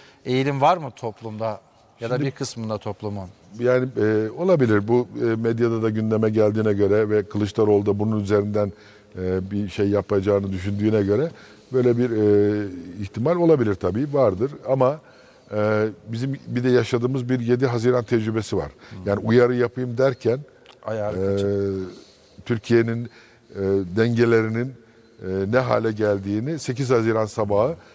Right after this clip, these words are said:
Speaker 2: hep beraber gördük ve işte o zaman "Ya nasıl olsa ak Parti zaten kazanır, ben hiç olmazsa şuradan şöyle bir uyarı yapayım da", e, filan diyen, e, seçmenin,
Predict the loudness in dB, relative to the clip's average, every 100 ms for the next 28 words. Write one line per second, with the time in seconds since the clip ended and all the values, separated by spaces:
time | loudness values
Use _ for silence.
0 | -20 -20 -12 -8 0 2 4 2 0 2
1 | 0 0 -2 0 0 -2 -18 -20 -20 -6
2 | 0 2 2 0 0 -2 -4 -20 -20 -6
3 | -2 -2 0 2 2 0 -2 -2 0 0
4 | 2 0 0 -4 -20 -10 -2 0 0 -4
5 | -2 0 0 0 -4 -8 -20 -8 -6 -4
6 | -2 -2 -2 -4 -6 -4 -2 0 0 0
7 | 0 -2 2 2 2 0 0 -2 2 0
8 | -2 -18 -20 -16 -8 -6 -4 0 2 0
9 | -2 0 2 0 -2 -2 0 0 -4 -4
10 | -2 -2 -2